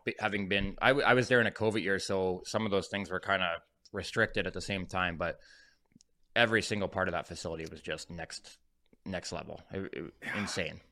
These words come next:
Speaker 2: It, walking, just walking out, it's like Pittsburgh in a way, walking out to the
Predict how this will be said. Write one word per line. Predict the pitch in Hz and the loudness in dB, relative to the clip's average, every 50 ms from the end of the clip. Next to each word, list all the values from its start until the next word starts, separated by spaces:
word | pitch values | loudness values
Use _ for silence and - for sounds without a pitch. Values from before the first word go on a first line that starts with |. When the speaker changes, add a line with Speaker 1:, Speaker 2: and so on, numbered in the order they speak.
| _ _ _ - | _ _ _ -16
Speaker 2:
It, | 127 135 - _ _ _ _ _ _ _ _ _ _ _ _ _ _ _ _ _ _ _ _ - | -16 -16 -16 _ _ _ _ _ _ _ _ _ _ _ _ _ _ _ _ _ _ _ _ -6
walking, | - 135 135 147 156 175 - 175 160 147 - - - 151 | 0 6 10 12 10 10 10 6 2 0 -4 -4 -2 4
just | 143 190 - | 4 6 12
walking | 185 175 170 180 - 175 147 | 12 12 12 12 12 10 10
out, | 143 151 147 | 10 10 8
it's | 139 - | 8 8
like | 196 190 - - | 8 8 8 10
Pittsburgh | 170 180 - - - 156 135 127 | 6 6 6 8 6 8 8 8
in | 131 | 6
a | 123 | 6
way, | 120 123 120 | 6 6 6
walking | 117 117 127 139 135 - 147 139 131 | 8 8 8 8 8 6 4 4 6
out | 131 131 - | 4 4 2
to | - 123 | 0 0
the | 123 120 117 113 110 110 104 | 2 2 2 2 0 0 -2